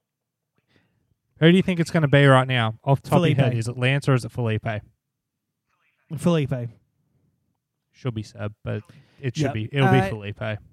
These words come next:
Speaker 2: should be Seb.
Speaker 1: Should
Speaker 2: It'll
Speaker 1: be
Speaker 2: be
Speaker 1: Seb.
Speaker 2: Felipe. I think Felipe deserves a shot. It'll be interesting, again, to see where he laps comparing himself to Alonso.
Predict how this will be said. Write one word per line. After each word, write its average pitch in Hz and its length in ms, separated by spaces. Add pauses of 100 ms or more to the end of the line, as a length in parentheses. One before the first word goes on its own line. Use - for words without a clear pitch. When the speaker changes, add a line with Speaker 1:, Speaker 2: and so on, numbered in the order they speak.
(180)
Speaker 2:
should 220 220
be 208 80
Seb. 170 300
Speaker 1:
Should 185 180
Speaker 2:
It'll - 100
Speaker 1:
be 196 60
Speaker 2:
be - 80
Speaker 1:
Seb. - 60
Speaker 2:
Felipe. 156 280
I 151 300
think 202 200
Felipe 160 520
deserves 135 460
a 143 60
shot. 160 280
It'll 165 140
be 160 120
interesting, 180 400
again, 156 280 (360)
to 185 160
see 170 380
where 151 380
he 147 380
laps 135 500 (760)
comparing 147 640
himself 143 560
to 143 160
Alonso. 143 480